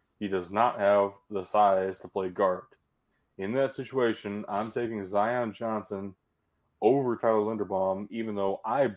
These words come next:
think Tyler Linderbaum would fit their scheme amazingly and is probably the better prospect to, for me personally. But he plays center. He will be a center. He needs to start at center. And I don't wanna take a backup in the first round. So,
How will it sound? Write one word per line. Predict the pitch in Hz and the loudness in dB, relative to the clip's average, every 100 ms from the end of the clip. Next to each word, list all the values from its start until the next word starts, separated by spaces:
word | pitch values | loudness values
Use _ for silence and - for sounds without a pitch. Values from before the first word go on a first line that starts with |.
| _ | _
think | - 95 101 | -8 -6 -6
Tyler | - 107 101 | 0 0 2
Linderbaum | 98 95 98 95 | -2 2 2 2
would | 90 | -4
fit | - 107 | -6 -6
their | 101 | -6
scheme | 90 - 98 92 | -8 -8 -8 -8
amazingly | 92 107 120 92 92 95 107 _ _ _ - | -4 -2 0 -4 -8 -8 -10 _ _ _ -4
and | 143 107 101 104 - _ | 0 2 0 -2 -10 _
is | - 95 | -4 -2
probably | - 135 104 | 2 2 2
the | |
better | 95 95 | 0 -4
prospect | 90 123 113 - 90 87 _ _ _ _ - | -2 2 2 0 -10 -10 _ _ _ _ -20
to, | - | -8
for | 104 | -6
me | 104 | -4
personally. | 98 113 113 127 135 147 _ _ _ _ | -2 -4 -4 -8 -8 -10 _ _ _ _
But | 110 95 | -6 -6
he | |
plays | - 127 135 127 | -4 0 0 0
center. | - 131 123 123 - _ | -2 -2 -2 -6 -10 _
He | - | -6
will | 98 101 117 110 | -4 -2 0 0
be | 113 110 | -2 -2
a | 104 | -2
center. | - 107 101 98 _ | -2 -2 -4 -8 _
He | 101 | -10
needs | 101 101 - | -6 -8 -8
to | 101 | -14
start | - 104 104 | -2 -2 -2
at | 98 | -6
center. | - 107 92 90 _ _ _ _ _ - | -4 -4 -4 -12 _ _ _ _ _ -8
And | 92 | -4
I | 98 | -2
don't | 110 | -2
wanna | 104 98 | -2 -4
take | 107 92 | -4 -4
a | |
backup | - 95 92 87 | 0 2 2 -2
in | 92 | -10
the | |
first | 87 92 82 - | -10 -10 -10 -16
round. | - - _ _ _ _ _ _ _ | -18 -20 _ _ _ _ _ _ _
So, | - 98 90 | -2 -2 -2